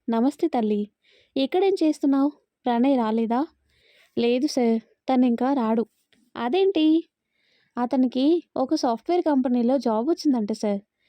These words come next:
ఈరోజే జాయిన్ అవ్వమన్నారంట." "వావ్, నిజంగానా?" "హ్మ్, నీ చేతి మహత్యం చూసావా? ఏ దారి లేని వాడికి దారి చూపించావు. దెబ్బకి ఆ అబ్బాయి లైఫ్ సెట్ అయిపోయింది." కీర్తి నవ్వుతూ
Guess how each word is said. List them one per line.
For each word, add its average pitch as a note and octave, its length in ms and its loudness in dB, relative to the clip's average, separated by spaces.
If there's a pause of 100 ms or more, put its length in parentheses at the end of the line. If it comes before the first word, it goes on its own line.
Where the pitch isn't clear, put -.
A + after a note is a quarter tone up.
(200)
ఈరోజే B3+ 480 2
జాయిన్ C#4 360 2
అవ్వమన్నారంట." A3+ 640 2 (640)
"వావ్, A#3 360 0 (240)
నిజంగానా?" A#3+ 600 2 (720)
"హ్మ్, D#4 260 4 (460)
నీ B3 120 2
చేతి A#3 320 0
మహత్యం C4+ 400 2
చూసావా? B3 500 -2 (640)
ఏ G#3 100 2 (100)
దారి D#4+ 240 2
లేని D4+ 220 4
వాడికి C4+ 400 0
దారి B3+ 280 0
చూపించావు. B3 560 -2 (340)
దెబ్బకి A3 480 0 (360)
ఆ B3 160 -4
అబ్బాయి A3 300 0
లైఫ్ A#3+ 220 0
సెట్ A3 200 -4
అయిపోయింది." D4+ 500 0 (880)
కీర్తి F4+ 360 2
నవ్వుతూ C4+ 380 0